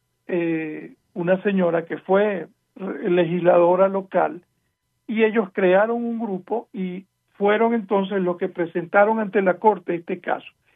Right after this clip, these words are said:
es decir, fueron republicanos. Y de alguna manera eso, eh, tiene que ver con una generación, eh, dentro del Partido Republicano.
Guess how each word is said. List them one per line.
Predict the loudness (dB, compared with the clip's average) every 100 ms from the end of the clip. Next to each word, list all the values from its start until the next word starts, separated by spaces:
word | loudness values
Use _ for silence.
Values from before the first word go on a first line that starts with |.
| _
es | 2 2
decir, | 2 -4
fueron | 2 4 4 0
republicanos. | 2 2 0 -2 -2 -2 -8 -4 -2 -2 -2 -14 _ _ _ _ _ _ _ _ 2
Y | 2 4
de | 2
alguna | 0 -2 -2 2
manera | 2 2 0 0 0
eso, | -2 -2 -4 -6 _ _ _ _ _ _ _
eh, | 0 0 0
tiene | -4 -4
que | 0
ver | 0 0
con | -2 -4 -2
una | -4 -4
generación, | -6 -6 -4 -6 -6 -4 -4 -6 _ _ _ _ _ _ _ -2
eh, | 0 2 -2 -6 -12 _
dentro | -2 0 0 2 0
del | 2
Partido | -2 -2 0 2 2
Republicano. | 0 -2 -4 -4 -6 -4 -4 -4